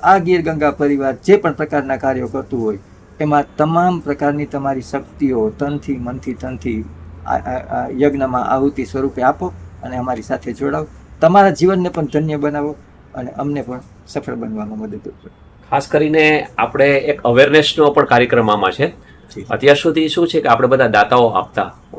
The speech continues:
Speaker 2: દાન આપતા,
Speaker 1: જી.
Speaker 2: પણ આ તમે બાર Hitachi-ની જો તમે પ્રાઇસ જોવા જશો ને,
Speaker 1: જી, સર.
Speaker 2: તો બહુ મોટી અમાઉન્ટ થાય છે. એટલે આપણે ભારત સરકાર, ગુજરાત સરકાર,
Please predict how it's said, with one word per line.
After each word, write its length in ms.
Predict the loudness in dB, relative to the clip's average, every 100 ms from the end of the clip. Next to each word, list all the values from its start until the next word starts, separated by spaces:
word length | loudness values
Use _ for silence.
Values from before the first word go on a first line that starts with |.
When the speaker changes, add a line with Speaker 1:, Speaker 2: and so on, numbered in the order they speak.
| -2
Speaker 2:
દાન 220 | 2 2
આપતા, 260 | 0 -6 -10
Speaker 1:
જી. 340 | -10 -18 -18
Speaker 2:
પણ 220 | -4 -4
આ 140 | 0 0
તમે 220 | 0 -2
બાર 320 | 2 4 4 2
Hitachi-ની 500 | 0 0 0 -2 -2
જો 140 | -2
તમે 240 | -4 -2 -2
પ્રાઇસ 320 | 0 0 0
જોવા 180 | 2 2
જશો 300 | 2 -2 -4
ને, 80 | -4
Speaker 1:
જી, 100 | -4
સર. 160 | -8 -16 -12
Speaker 2:
તો 120 | -2
બહુ 240 | 2 4 2
મોટી 280 | 0 2 4
અમાઉન્ટ 280 | 2 -2
થાય 140 | -4 -6
છે. 80 | -6 -8 -18 -20 -2
એટલે 120 | 2
આપણે 380 | 2 4 4 4
ભારત 400 | 2 -2 2 2
સરકાર, 420 | 2 0 2 2 0 -18 -10
ગુજરાત 260 | -2 2 2
સરકાર, 420 | 2 2 2 2